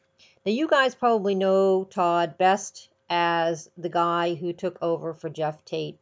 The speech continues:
in Queensryche. And I think he's been doing a really great job. I think he brought new life back into that band because, um,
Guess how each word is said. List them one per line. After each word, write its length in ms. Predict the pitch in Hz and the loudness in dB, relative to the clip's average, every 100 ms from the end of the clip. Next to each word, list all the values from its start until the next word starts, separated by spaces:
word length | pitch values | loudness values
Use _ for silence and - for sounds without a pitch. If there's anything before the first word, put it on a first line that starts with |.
| - | -12
in 180 | 160 156 | -10 -8
Queensryche. 760 | - 175 175 165 87 - _ _ _ _ - | -6 -6 -6 -8 -10 -10 _ _ _ _ -2
And 460 | 214 220 214 214 202 | 2 2 2 0 -2
I 80 | 233 | -2
think 160 | 359 359 | -2 -4
he's 100 | 208 | -2
been 160 | 196 | 0
doing 220 | 202 196 | 2 2
a 60 | 175 | 0
really 260 | 160 180 165 | 0 0 -2
great 340 | 156 160 160 | -2 -4 -4
job. 340 | 185 175 160 | -2 0 2
I 60 | 160 | 0
think 180 | 165 220 | -4 -12
he 100 | 220 | -8
brought 420 | 160 170 165 - | 0 4 2 0
new 280 | 170 196 180 | -2 0 2
life 420 | 170 165 202 - | 2 2 0 -2
back 320 | 185 175 180 | -2 -2 -4
into 200 | 180 180 | -6 -4
that 240 | 170 156 - | -2 -4 -2
band 400 | 160 170 170 170 | -4 -4 -8 -10
because, 280 | 165 165 | -10 -4
um, 420 | 170 165 160 160 | -2 -2 -4 -6